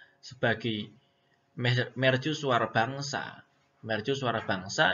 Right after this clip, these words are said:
yang dari situlah diharapkan muncul pemimpin-pemimpin bangsa yang mampu memberikan sebuah kontribusi di masa yang akan datang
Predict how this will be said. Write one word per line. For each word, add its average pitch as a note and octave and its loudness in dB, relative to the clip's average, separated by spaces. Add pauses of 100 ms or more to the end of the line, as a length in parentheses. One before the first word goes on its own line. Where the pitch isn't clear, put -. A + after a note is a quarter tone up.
yang A#2+ 4
dari A2 2
situlah C#3+ 0 (760)
diharapkan A#2+ 4
muncul D3+ 2
pemimpin-pemimpin A#2 0
bangsa G#2 4
yang A2+ 4
mampu C#3+ 0 (300)
memberikan A2 2
sebuah B2 0
kontribusi A2+ -2
di A#2 -4
masa G#2+ 0
yang G#2 2
akan G2+ -2
datang G2 0